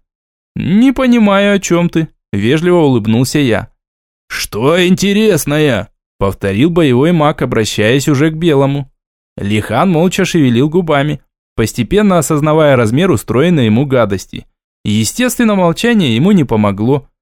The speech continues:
Весь остаток дня Румал хвостиком ходил за белым, требуя открыть тайну, и постепенно зверея. До рукоприкладства дело не дошло. Лихан осознал невозможность достучаться до разума боевого мага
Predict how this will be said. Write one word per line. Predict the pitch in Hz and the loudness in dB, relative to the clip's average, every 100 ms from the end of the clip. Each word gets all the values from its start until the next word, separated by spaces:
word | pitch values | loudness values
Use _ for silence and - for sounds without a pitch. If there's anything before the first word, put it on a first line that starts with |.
| _ - | _ -6
Весь | 104 185 220 - | -2 0 -2 0
остаток | 160 151 - 175 - 104 98 | -2 0 0 0 0 -2 -2
дня | 101 131 185 151 | -2 0 2 2
Румал | 170 202 196 | 2 2 2
хвостиком | 196 220 226 147 127 117 | 0 -2 -2 -4 -4 -2
ходил | 131 143 147 | -2 0 0
за | 110 120 | 0 -2
белым, | 185 208 170 131 | 0 0 0 -2
требуя | 147 202 175 160 135 | 0 0 2 2 2
открыть | 127 170 202 - - | 0 -2 -2 -4 -2
тайну, | 147 160 147 135 _ _ - | -2 0 -4 -8 _ _ -8
и | 101 | -4
постепенно | 110 107 123 117 117 127 | -2 -2 -4 -2 0 2
зверея. | 135 160 180 147 156 117 92 _ _ _ | 2 2 2 2 2 0 -6 _ _ _
До | 101 92 107 113 | -6 -2 0 0
рукоприкладства | 110 107 110 107 107 107 104 123 - - 202 208 | 0 0 -2 -2 -4 -2 0 0 -2 0 0 2
дело | 143 165 | 0 0
не | 180 185 | 2 0
дошло. | 175 180 156 147 151 - _ | 0 -2 0 2 0 -2 _
Лихан | 110 117 180 - 233 220 | -4 0 0 0 0 0
осознал | 202 208 190 208 247 | 0 0 0 0 2
невозможность | 202 143 131 147 147 117 107 101 | 2 2 2 2 0 0 -2 -2
достучаться | 113 147 139 135 110 | -2 -2 -2 -2 -2
до | 110 - | -2 0
разума | 131 110 107 101 | 0 0 -2 -2
боевого | 101 113 127 123 104 | 0 0 2 2 2
мага | 107 160 196 180 | 0 0 -2 -4